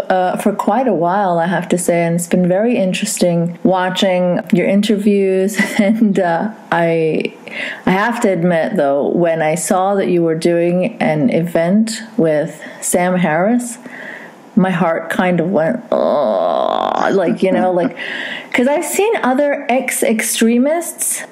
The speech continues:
Speaker 1: go in that direction. It doesn't, it doesn't help, to be honest. And it's, it's hard to describe. That whole intellectual dark web circle is like, um,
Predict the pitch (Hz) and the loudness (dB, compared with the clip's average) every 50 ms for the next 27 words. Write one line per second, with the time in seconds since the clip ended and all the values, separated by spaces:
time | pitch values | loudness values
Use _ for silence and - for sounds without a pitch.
0 | - 175 170 226 220 214 220 240 240 254 226 208 208 196 - - 180 185 180 170 | -2 2 2 2 2 2 2 0 0 2 2 2 0 0 -2 0 0 0 2 2
1 | 160 - - - - - 220 226 233 240 247 233 247 - - - - - - - | 0 -2 -2 -2 0 2 2 4 4 2 2 0 -2 -8 -14 -20 -20 -20 -20 -20
2 | - - - - - - - 208 214 214 247 269 285 262 262 262 233 - - - | -20 -20 -20 -20 -20 -4 0 0 2 2 2 2 2 2 2 2 0 0 0 0
3 | 214 214 220 247 247 233 226 190 175 175 196 190 180 147 - - - - - 190 | 0 2 2 0 2 2 2 0 0 0 0 2 0 0 -2 -4 -8 -2 0 2
4 | 185 175 156 147 147 147 143 156 170 - 190 185 185 196 196 - - - 220 220 | 2 2 2 0 0 0 0 0 0 0 0 2 2 0 -2 -2 0 0 0 0
5 | - - - 277 320 330 330 - 254 220 226 - - - - 185 175 175 175 160 | 0 0 0 0 0 0 2 2 2 2 0 -2 -4 0 0 2 2 2 2 0
6 | 139 135 - - - 208 226 226 214 226 226 226 262 277 302 - - 247 240 240 | -2 -2 -4 -2 0 2 2 2 0 0 0 2 2 2 2 0 2 2 2 2
7 | 240 240 220 208 214 214 220 214 - - 226 202 196 196 185 175 170 175 208 185 | 2 2 2 2 2 0 -2 -4 0 0 2 2 2 2 0 -2 -2 0 0 0
8 | 180 185 190 196 - - - - 175 165 180 165 165 170 170 170 190 - - - | 2 0 0 -2 -4 -6 -2 0 2 2 2 2 2 0 0 -2 -4 -6 -10 -18
9 | - - - - - - - 208 208 214 214 - 240 233 233 233 233 240 247 240 | -20 -12 -8 -6 -4 0 0 0 0 0 0 0 0 2 2 2 2 0 -2 -4
10 | - - - - - - - - - - 240 240 220 220 240 233 220 220 214 214 | -8 -14 -20 -20 -20 -20 -20 -6 0 2 2 2 2 2 2 2 2 2 2 2
11 | 208 208 214 - - 220 208 202 196 190 190 185 185 180 175 | 0 0 0 0 0 2 2 2 2 2 2 2 0 0 -2